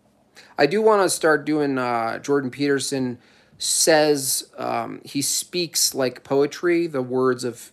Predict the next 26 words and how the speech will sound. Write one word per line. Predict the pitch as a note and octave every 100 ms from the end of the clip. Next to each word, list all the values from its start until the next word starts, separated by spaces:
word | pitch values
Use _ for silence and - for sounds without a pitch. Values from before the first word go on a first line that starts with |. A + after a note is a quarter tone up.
| -
uh, | B2
many | B2 C3 C3 A#2+
Pixies | - B2 - A2+ -
songs. | - - - - - _ _ _ _
I | C#3+
thought | - D3+
that | C#3 A2+
would | A#2+
be | A#2+
a | A2+
good, | A#2 A#2+ A#2 - _ _ _ _ _ _ _ _ _ _ _ -
uh, | F#2+ F2+ F2+ F2 - _ _ _ _ _ _ _ _ _
you | F3
know, | C3 E2
a |
cute | - - F3 D#3
little | F#2+ A#2 G2
sketch | - - G2+ F#2 - - _ _ _ _ _ _ _ _ _ -
where | B2+
he's | B2
just, | C3 - _ _ - - -
like, | C#3+ D3 B2
where | C#3 C#3+
he's | B2+ D#3+ D#3
taking, | - D#3+ D3 D3 C#3+ C3+ - _ _ _ _ - -
like, | D3 B2 -